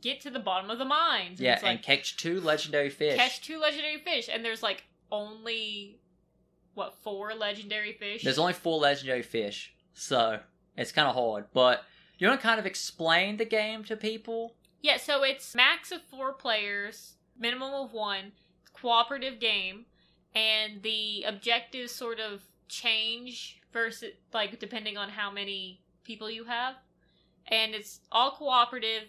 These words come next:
Speaker 1: Basically, you're just trying to complete the grandpa objectives, beat the community center, do all that stuff. And you can technically get married. There's, like, events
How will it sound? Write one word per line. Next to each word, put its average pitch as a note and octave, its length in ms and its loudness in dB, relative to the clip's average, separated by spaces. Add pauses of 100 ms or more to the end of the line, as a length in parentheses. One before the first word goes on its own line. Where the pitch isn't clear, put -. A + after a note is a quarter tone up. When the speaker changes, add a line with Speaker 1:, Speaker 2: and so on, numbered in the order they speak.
Speaker 1:
Basically, A#3 500 -2
you're A#3 180 -8
just G#3+ 240 -8
trying G#3 260 -4
to G3 300 -8
complete - 1000 -14
the A#3+ 100 -4
grandpa A3 580 -2 (100)
objectives, G3 840 -8 (640)
beat A#3+ 320 -8
the A#3+ 180 0 (120)
community A3 380 -10
center, G3 420 -10
do G3 160 -10
all G3+ 160 0
that F#3+ 220 -2
stuff. F3+ 360 -6 (580)
And G3 580 -2 (1300)
you G3+ 220 -12
can A#3 420 -4
technically B3+ 580 -6
get C4+ 240 -6
married. D4 440 -8 (260)
There's, A#3 220 -2
like, A3 160 0
events B3+ 840 -4